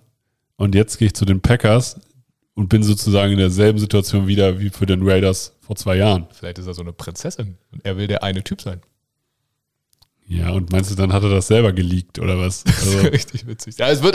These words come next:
Speaker 2: es wird auf jeden Fall nichts. Also es wird,
Speaker 1: Nein.
Speaker 2: es wird nichts dran sein, ne? Aber wer weiß, vielleicht ist das dann auch, wir sitzen dann da, gucken den Draft und dann
Speaker 1: Also
Speaker 2: kommt so ein Trade-Paket mit Darren Waller und was weiß ich und Picks hier, Picks dort.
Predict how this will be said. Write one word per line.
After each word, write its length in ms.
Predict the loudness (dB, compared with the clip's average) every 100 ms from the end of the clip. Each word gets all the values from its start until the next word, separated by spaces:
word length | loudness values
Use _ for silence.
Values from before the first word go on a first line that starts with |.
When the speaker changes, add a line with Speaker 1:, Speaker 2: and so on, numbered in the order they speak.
| 0
Speaker 2:
es 140 | 2
wird 120 | 4
auf 160 | 4 4
jeden 160 | 2 2
Fall 140 | 0
nichts. 220 | -2 -6 -14 -4
Also 180 | -2 0
es 120 | 0
wird, 100 | 0
Speaker 1:
Nein. 80 | 0
Speaker 2:
es 160 | -6 -10
wird 160 | -10
nichts 240 | -10 -10 -14
dran 240 | -14 -12
sein, 220 | -12 -12
ne? 140 | -14 -14 _ -20 -20 -18
Aber 140 | -10 -6
wer 120 | -4
weiß, 220 | -4 -4
vielleicht 180 | -4 -4
ist 80 | -4
das 120 | -6 -4
dann 140 | -4
auch, 140 | -4 -4
wir 80 |
sitzen 280 | -8 -8 -6
dann 100 | -4
da, 160 | -2 -2
gucken 240 | -4 -8
den 140 | -8 -2
Draft 420 | 0 0 -2 -10
und 80 | -8
dann 240 | -8 -10 -14 -4
Speaker 1:
Also 100 | -2
Speaker 2:
kommt 120 | 0
so 80 | -2
ein 100 | -4
Trade-Paket 800 | 0 0 2 -2 -2 0 0 0
mit 200 | -4 0
Darren 280 | 2 2 2
Waller 400 | 2 4 4 2
und 180 | 0 -2
was 160 | -2
weiß 180 | -2 -2
ich 180 | -6 -6
und 140 | -8
Picks 260 | -6 -6 -4
hier, 200 | 0 0
Picks 280 | 0 -6 0
dort. 300 | 0 0